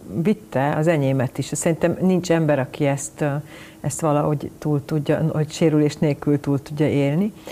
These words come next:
mert, ö, az a helyzet, hogy olyan, mintha, ha látsz egy magas, mondjuk húsz emeletes házat, és, ö, jó, bemegyek, és akkor bemész alul, és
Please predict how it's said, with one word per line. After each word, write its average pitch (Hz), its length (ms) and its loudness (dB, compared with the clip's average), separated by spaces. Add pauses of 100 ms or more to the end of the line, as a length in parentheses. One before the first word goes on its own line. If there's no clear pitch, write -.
(500)
mert, 151 460 2
ö, 160 240 4 (380)
az 196 180 0
a 147 60 2
helyzet, 160 460 2
hogy 170 140 2
olyan, 151 220 6
mintha, 147 420 2 (220)
ha 151 340 0
látsz 160 340 -2
egy 156 240 -6 (300)
magas, 151 400 -2
mondjuk 156 220 -2
húsz 165 220 0
emeletes 143 460 -2
házat, 147 520 -2 (340)
és, - 260 -2
ö, 175 220 6 (160)
jó, 131 340 2
bemegyek, 104 540 -2
és - 160 -4
akkor 160 200 -2
bemész 147 440 0
alul, 208 360 4
és - 240 0